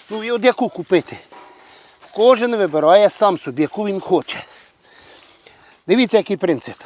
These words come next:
Заходимо в гребінь. Ножі мають кут атаки. Вони заходять прямо під картоплю. І весь шар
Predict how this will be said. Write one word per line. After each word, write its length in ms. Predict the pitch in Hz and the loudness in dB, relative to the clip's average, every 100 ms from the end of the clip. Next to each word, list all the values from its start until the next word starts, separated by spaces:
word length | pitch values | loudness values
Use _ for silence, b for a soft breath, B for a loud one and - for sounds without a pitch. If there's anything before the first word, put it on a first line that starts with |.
| B B B | B B B
Заходимо 520 | 117 208 247 233 214 | -4 0 0 0 -2
в 20 | |
гребінь. 480 | 175 202 147 120 107 | 4 4 4 -6 -16
Ножі 500 | 82 147 175 196 247 | -12 -2 0 0 -2
мають 340 | 220 196 208 - | 2 2 2 -4
кут 260 | - 226 | -12 -6
атаки. 540 | - 180 202 151 - 101 b b b b b b | -4 2 2 2 -6 -18 b b b b b b
Вони 220 | 185 220 | -2 -2
заходять 500 | 202 220 240 214 - | -2 -4 0 0 0
прямо 340 | 226 226 202 | 0 2 2
під 260 | - 247 240 | 0 -6 -4
картоплю. 720 | - 196 - 170 135 - 220 b b b b b b b - | 2 0 0 -6 -6 -8 -14 b b b b b b b -8
І 100 | 208 | -8
весь 500 | 180 240 190 - - B B B B B B B B | 2 4 4 -4 -12 B B B B B B B B
шар 460 | - 214 175 131 | 2 4 4 0